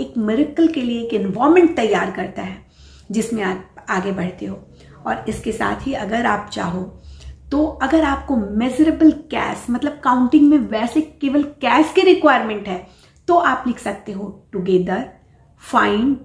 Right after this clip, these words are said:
divine count on now." क्या लिखेंगे? together find divine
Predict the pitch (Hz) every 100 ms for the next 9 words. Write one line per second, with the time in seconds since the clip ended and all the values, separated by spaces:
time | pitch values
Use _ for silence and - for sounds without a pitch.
0 | - 226 190 190 190 214 302 - _ _
1 | - 233 214 226 277 - - _ _ _
2 | 226 190 175 175 - _ _ _ - 214
3 | 175 175 - _ _ _ _ _ _ _
4 | _ _ _ _ _ _ _ _ _ _
5 | _ 226 214 220 - 240 302 381 - _
6 | 196 185 190 185 202 320 - _ _ _
7 | _ _ _ _ - 240 196 190 226 294
8 | - _ - 175 220 202 190 190 208